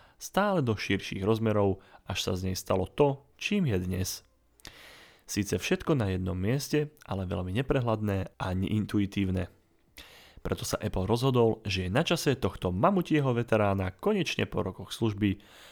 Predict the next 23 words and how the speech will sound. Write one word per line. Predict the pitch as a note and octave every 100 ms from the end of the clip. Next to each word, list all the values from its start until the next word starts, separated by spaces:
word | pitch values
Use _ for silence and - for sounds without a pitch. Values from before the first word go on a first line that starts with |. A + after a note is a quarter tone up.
| - -
pomaly | G#3 G3+ F3
začať | D3 - -
ukladať | G2+ F#2+ G#2 F#2+ F#2
do | F2+
múzea | F2+ C3+ C#3 C#3 C3 B2+ -
a | F#3
jeho | D#3 F#2+ F#2+
funkcie | C#3 C#3+ - A2+ F#2+
rozdeliť | D#3 G3 G3 E3 B2+
do | -
samostatných | - F#3 G3+ - C3+ - A2 -
prehľadnejších | - F#2 F#2 F#2 F#2 - F#2
aplikácií. | F#2+ G#2+ G#2+ G2+ - G#2+ F#2+ - _ - - - - - - - -
Podľa | - G2 F#2+
portálu | - F#2+ - F#2
The | F#2+ F#2+
Verge | F#2+ A#2+ C#3+ - - -
sa | - - G2
má | F#2+
jednať | F#2+ G2 F#2+ -
o | E2+
aplikácie | G2 G2 E2+ E2+ - F2+
hudba, | G2+ A2 E3+